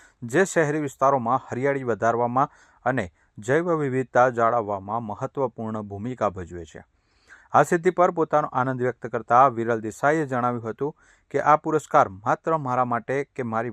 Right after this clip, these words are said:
કંપની માટે નથી, પરંતુ પ્રકૃતિ પ્રત્યે સમર્પિત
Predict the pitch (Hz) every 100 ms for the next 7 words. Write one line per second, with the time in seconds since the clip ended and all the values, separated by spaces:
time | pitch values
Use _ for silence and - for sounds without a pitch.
0 | - 127 131 147 127 95 98 95 92 131
1 | - _ _ _ _ _ 151 180 175 175
2 | 185 139 131 - 127 131 113 139 - 135
3 | - 123 127 120 117